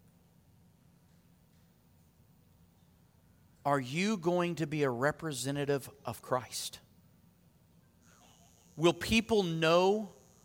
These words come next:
by how you talk, how you dress,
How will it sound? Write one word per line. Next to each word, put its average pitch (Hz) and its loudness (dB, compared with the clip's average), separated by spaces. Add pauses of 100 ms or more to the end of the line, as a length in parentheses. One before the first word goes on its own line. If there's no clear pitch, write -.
(100)
by 147 8
how 160 4
you 156 -2
talk, 160 2 (280)
how 175 4
you 143 -4
dress, 143 0